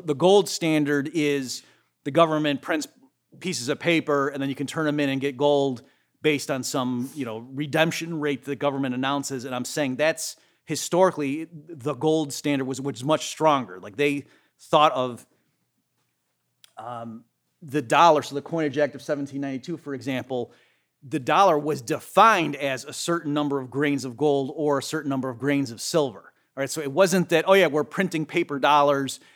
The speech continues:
and we pledge to redeem them at this rate." It's like, no, what the dollar was, just like to say a,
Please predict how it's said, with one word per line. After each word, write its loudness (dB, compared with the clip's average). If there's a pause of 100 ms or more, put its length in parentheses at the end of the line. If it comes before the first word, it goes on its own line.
(220)
and 0
we -2
pledge 0
to -8
redeem -2
them 2
at -6
this -2
rate." 2
It's -12
like, -10
no, 0
what -2
the -4
dollar -2
was, 4
just -6
like -4
to -14
say 0 (500)
a, -6